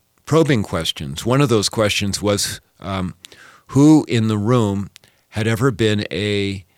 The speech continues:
uh, big sister through the Big Brothers Big Sisters program. Regular listeners will know that I've been a big sister to, uh, Jasmine, who I actually have had on the show a couple of times.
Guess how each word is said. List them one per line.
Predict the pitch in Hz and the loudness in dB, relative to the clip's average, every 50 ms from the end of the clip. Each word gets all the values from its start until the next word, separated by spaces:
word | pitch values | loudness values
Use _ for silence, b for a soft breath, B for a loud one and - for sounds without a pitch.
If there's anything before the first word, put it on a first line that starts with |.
| b b b b b b b _ | b b b b b b b _
uh, | - 92 95 92 90 90 90 82 - _ - - - | -14 -12 -10 -8 -8 -8 -8 -10 -12 _ -18 -10 -4
big | 123 123 117 104 | -2 -2 -2 -2
sister | - - - 127 120 - - - 110 117 117 | -2 -2 0 0 -2 -2 -2 0 0 0 0
through | - - - 107 104 | -2 -4 -6 -6 -6
the | 85 98 | -4 -4
Big | 85 104 98 85 | -4 -4 -6 -4
Brothers | - 104 95 95 101 98 - | -4 -4 -2 -2 -2 -4 -4
Big | - - 98 - | -6 -8 -8 -6
Sisters | - - 113 - - - 101 90 - | -6 -6 -6 -6 -6 -6 -8 -8 -8
program. | - - 104 101 101 90 92 90 87 85 92 101 101 110 _ - B B B B B B B B | -8 -6 -6 -4 -4 -4 -4 -4 -4 -4 -6 -8 -10 -14 _ -20 B B B B B B B B
Regular | B 123 131 127 131 127 123 | B -2 0 2 2 2 2
listeners | 117 113 117 - - - 110 107 - 104 | 2 2 0 -2 -2 -2 -4 -4 -2 -4
will | 104 101 | -4 -2
know | 101 101 104 120 | 0 0 0 0
that | 113 120 104 | 0 0 0
I've | 98 95 85 | -2 -2 -2
been | - 104 98 | -4 -4 -4
a | 95 | -4
big | 85 - 104 98 | -4 -4 -6 -6
sister | - - - 110 101 - - - 107 107 | -4 -6 -4 -4 -4 -6 -4 -4 -6 -6
to, | - - - 95 92 87 87 | -6 -6 -6 -6 -4 -6 -6
uh, | 85 | -6
Jasmine, | 82 - 113 113 117 120 - - 101 90 87 95 92 - _ - | -6 -4 -2 0 0 0 0 -2 -2 -2 -4 -4 -8 -10 _ -4
who | 90 113 107 | -2 0 2
I | 92 | 0
actually | - - - 98 - - - 104 104 | 0 -2 -6 -6 -6 -6 -4 -2 -2
have | 101 - | -2 -2
had | 87 92 107 98 | -2 -2 -2 0
on | 104 98 92 | 0 0 -2
the | 98 | -2
show | 95 - - 110 107 104 98 104 107 104 _ | -2 -2 0 0 0 0 0 -2 -4 -8 _
a | - 78 90 | -12 -12 -10
couple | - - 104 95 - 101 95 | -8 -8 -8 -6 -6 -6 -6
of | 90 - | -6 -6
times. | - 101 98 92 90 90 92 90 - - | -4 -4 -4 -2 -4 -4 -4 -6 -8 -10